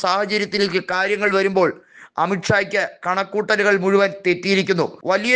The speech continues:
രീതിയിലുള്ള ഒരു സവർണ മേധാവിത്വം മഹാരാഷ്ട്രയുടെ മണ്ണിൽ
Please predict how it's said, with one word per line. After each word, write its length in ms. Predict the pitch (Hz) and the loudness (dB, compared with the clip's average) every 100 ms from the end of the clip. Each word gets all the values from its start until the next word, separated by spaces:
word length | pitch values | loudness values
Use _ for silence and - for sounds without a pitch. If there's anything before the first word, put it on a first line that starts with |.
| 233 | 2
രീതിയിലുള്ള 400 | 233 220 220 214 - 190 | 0 2 2 2 0 0
ഒരു 160 | 214 202 - _ _ _ _ - - | 2 2 -2 _ _ _ _ -12 -2
സവർണ 360 | 196 208 226 240 214 | 0 0 0 0 0
മേധാവിത്വം 580 | 214 220 214 214 202 - - | 2 0 0 -2 -4 -4 -4
മഹാരാഷ്ട്രയുടെ 760 | 175 190 214 226 220 214 220 220 208 | 0 2 2 0 -2 0 2 2 0
മണ്ണിൽ 260 | 208 214 | -2 -4